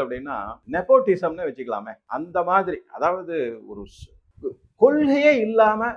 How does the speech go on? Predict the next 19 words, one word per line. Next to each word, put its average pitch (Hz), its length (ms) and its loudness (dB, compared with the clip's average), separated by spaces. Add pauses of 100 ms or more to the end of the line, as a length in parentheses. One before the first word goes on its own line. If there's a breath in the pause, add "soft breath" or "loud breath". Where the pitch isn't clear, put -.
(160)
ஒரு - 200 -10 (100)
கேவலமான 277 680 4
செயல் 180 460 2
அப்படின்னு 147 280 -2
சொல்லலாம். 107 380 -6 (200)
அது 147 400 4
வந்து 139 300 -2
இன்னைக்கு 131 320 -8
பெரிய 143 280 -2
லெவல்ல 127 480 0
பேசு 151 340 0
பொருளாய், 131 420 0
விவாத 139 340 2
பொருளாய் 123 480 -4 (260)
அமெரிக்கா 156 460 -2
ஃபுல்லும் 143 320 -4
இப்ப 110 240 -6 (600)
சோஷியல் 165 500 -4
மீடியால 117 340 -2